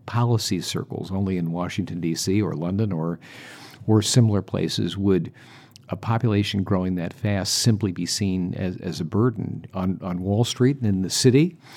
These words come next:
Peter, and various other places, they'd be seen as a market. And, um, and so smart,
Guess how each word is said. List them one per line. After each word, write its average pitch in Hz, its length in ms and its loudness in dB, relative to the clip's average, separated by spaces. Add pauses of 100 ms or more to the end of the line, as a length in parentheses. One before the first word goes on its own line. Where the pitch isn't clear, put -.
(360)
Peter, 131 280 10
and 107 160 8
various 110 400 8
other 151 140 8
places, 107 460 4 (380)
they'd 151 140 8
be 165 120 6
seen 131 180 8
as 92 100 4
a 92 60 0
market. 92 540 0 (880)
And, 92 420 0
um, 90 200 0
and 90 200 -2
so 101 160 0
smart, 113 540 4